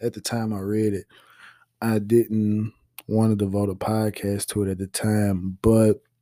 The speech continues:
I looked over it again. I was like, "Yeah, let me, uh, let me delve on this a little bit." So I'm recording this on September eighth,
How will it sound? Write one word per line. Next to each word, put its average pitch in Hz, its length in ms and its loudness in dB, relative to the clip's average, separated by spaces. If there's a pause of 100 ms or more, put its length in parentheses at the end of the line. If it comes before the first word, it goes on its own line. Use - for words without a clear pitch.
(1800)
I 113 140 0
looked 107 300 2
over 104 260 2
it 95 40 -2
again. 98 360 0
I 90 100 -2
was 92 220 -8
like, 78 200 -6
"Yeah, 113 200 2
let - 260 -8
me, 143 340 -4
uh, - 300 -8 (720)
let 165 80 4
me 143 60 8
delve 98 400 4
on 87 160 -2
this 87 280 -4
a - 40 -14
little 87 220 -8
bit." - 320 -14 (500)
So 143 140 4
I'm 127 100 6
recording 156 480 8
this 127 300 4
on 104 800 -2 (2500)
September 120 640 4
eighth, 117 320 4